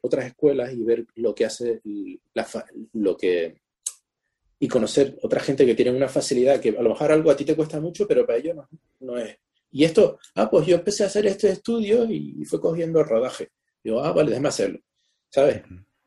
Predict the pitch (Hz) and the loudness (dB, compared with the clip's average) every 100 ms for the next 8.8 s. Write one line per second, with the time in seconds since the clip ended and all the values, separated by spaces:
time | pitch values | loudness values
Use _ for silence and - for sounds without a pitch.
0 | _ 123 120 147 131 127 117 107 107 104 | _ -12 -2 2 2 2 2 2 0 -10
1 | 98 85 82 - - 95 87 - - - | -12 -12 -12 -12 -10 -8 -8 -10 -18 -20
2 | _ _ _ - _ _ _ 110 104 95 | _ _ _ -20 _ _ _ -12 -10 -6
3 | 98 104 107 107 110 104 - 104 101 101 | -4 0 0 -2 -4 -4 -2 -4 -4 -4
4 | 101 92 - - _ _ - 95 87 92 | -6 -6 -12 -18 _ _ -20 -16 -14 -14
5 | 90 - - - 110 107 117 98 104 104 | -16 -20 -18 -8 -4 -4 -6 -6 -6 -8
6 | 104 - - - 120 131 101 - 113 123 | -10 -12 -18 -6 -4 -2 -4 -6 -8 -4
7 | 113 - 113 101 98 95 90 82 _ 104 | -4 -4 -4 0 0 -2 -8 -14 _ -10
8 | 92 90 87 95 - 92 101 123 | -10 -10 -12 -10 -8 -8 -8 -10